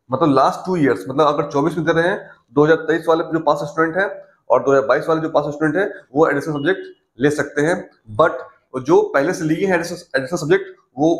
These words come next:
उनको नहीं लेना होगा, Repeat नहीं करना होगा, Clear। तो बच्चों, जिन बच्चों को अगर अपना form फिलअप करवाना है तो हमारी team है आपको support करने के लिए, ओके, और हर कदम पे आपका support करेगी,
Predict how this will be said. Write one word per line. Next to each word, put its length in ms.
उनको 220
नहीं 160
लेना 200
होगा, 340
Repeat 220
नहीं 160
करना 220
होगा, 260
Clear। 260
तो 100
बच्चों, 380
जिन 180
बच्चों 240
को 220
अगर 200
अपना 200
form 260
फिलअप 280
करवाना 360
है 160
तो 200
हमारी 240
team 260
है 60
आपको 220
support 340
करने 240
के 120
लिए, 260
ओके, 260
और 320
हर 140
कदम 280
पे 260
आपका 260
support 400
करेगी, 400